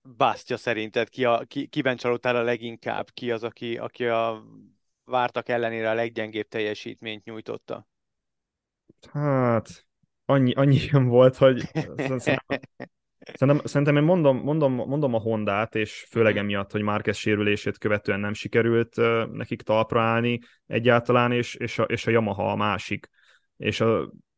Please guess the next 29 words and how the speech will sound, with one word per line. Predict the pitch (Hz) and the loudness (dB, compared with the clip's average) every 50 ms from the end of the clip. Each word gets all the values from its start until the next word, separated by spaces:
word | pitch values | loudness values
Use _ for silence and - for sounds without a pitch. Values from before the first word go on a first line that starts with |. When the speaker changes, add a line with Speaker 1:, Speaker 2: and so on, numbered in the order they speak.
| _ _ | _ _
Speaker 2:
az, | - - 85 117 - - | -12 -8 -8 -8 -6 -2
hogy, | - 117 113 107 - - - - - - - _ | 0 0 0 0 -4 -14 -18 -18 -20 -20 -12 _
tehát, | - 117 113 | -4 -4 -2
hogy | - 123 110 - | -2 -2 -4 -4
Quartararon | - - 127 131 127 - 127 120 117 113 113 113 110 | -2 2 2 2 4 4 4 4 6 6 4 2 0
kívül | - - 120 113 113 113 | -2 -2 -2 0 0 0
nincs | 117 120 117 117 - | 0 -2 -2 -4 -4
egy | 104 107 | -2 0
épkézláb | 107 104 - - - 107 98 101 104 104 101 101 | 0 -2 -2 -2 -4 -4 -2 0 -2 -2 0 0
versenyzőjük, | 107 104 101 - - 107 104 101 98 101 104 107 107 107 - | 0 0 0 0 -4 -6 -6 -6 -4 -2 -2 -2 -2 -2 -2
és | 107 107 - | -4 -4 -4
ez | 110 104 101 - - - - | -4 -6 -6 -10 -16 -12 -8
részben | 113 113 113 110 101 113 113 | -4 -2 -2 -2 -2 -2 -2
annak | 113 107 104 101 - | -2 -2 -2 -4 -4
köszönhető, | - 117 - - 107 104 - 113 | -4 -6 -4 -4 -6 -4 -2 -2
egy | 107 | -2
nagyon | 107 110 104 98 98 | 0 -2 -2 -2 -4
nehezen | 98 95 95 95 92 101 98 | -6 -6 -6 -6 -6 -8 -10
kezelhető | - - 104 98 107 101 101 98 101 - - 104 | -6 -6 -6 -4 -4 -4 -4 -4 -6 -6 -6 -6
motorról | 104 104 107 - - 107 104 101 104 104 | -6 -6 -6 -4 -2 -2 0 0 0 0
van | 101 104 104 | -2 -4 -6
szó. | 101 - - 117 117 117 - - _ _ _ _ - | -6 -2 0 2 2 2 2 -2 _ _ _ _ -6
Andrea | 110 110 110 113 110 | -4 0 2 2 4
Dovizioso | 107 117 107 107 104 - - - 107 104 104 104 101 107 104 | 4 2 2 0 -2 -6 -4 -4 -2 -2 -2 -2 -2 -2 -2
mondta | 104 107 104 101 - 101 | -2 -4 -4 -2 -2 -2
el | 104 | 0
a | 104 | -2
szezon | 101 - 113 101 101 104 | -2 -4 -6 -4 -4 -2
elején, | 104 104 107 110 110 110 110 110 | 0 2 2 2 2 0 -2 -4